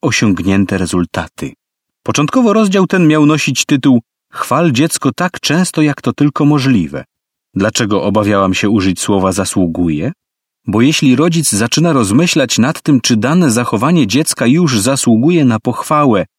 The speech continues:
czy też jeszcze nie, to nie wychodzi z tego nic dobrego.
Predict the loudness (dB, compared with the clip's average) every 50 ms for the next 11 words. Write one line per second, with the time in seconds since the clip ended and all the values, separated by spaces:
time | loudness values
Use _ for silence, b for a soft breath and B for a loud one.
0 | _ _ _ -6 -6 -4 -2 -2 -2 0 0 0 0 0 0 0 2 4 4 4
1 | 2 2 0 -2 -6 -10 _ _ _ _ _ _ -2 0 0 2 2 0 0 0
2 | 0 -2 0 -2 -2 -2 -2 -2 -2 0 0 0 0 0 0 -2 -2 0 0 -2
3 | -2 -4 -8 -12